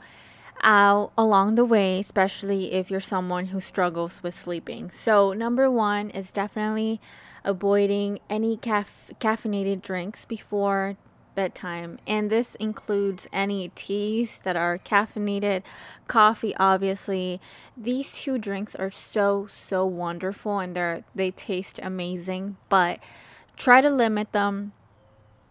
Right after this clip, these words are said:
before you go to sleep, because if not, you will regret. Number two is to avoid screen time an hour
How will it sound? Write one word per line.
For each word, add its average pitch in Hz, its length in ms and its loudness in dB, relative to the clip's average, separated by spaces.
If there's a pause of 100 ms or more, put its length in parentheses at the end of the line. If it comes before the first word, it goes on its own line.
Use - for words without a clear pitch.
(240)
before 220 400 0
you 208 140 0
go 190 100 0
to 180 140 -2
sleep, - 320 -10 (180)
because 196 300 -2
if 190 100 -6
not, 226 400 4
you 196 240 4
will 180 260 2
regret. - 460 -4 (960)
Number 269 440 4
two 294 600 0
is 247 220 0
to - 160 -4
avoid 226 420 0
screen 220 360 -4
time 220 360 -6
an 196 160 -6
hour 190 520 0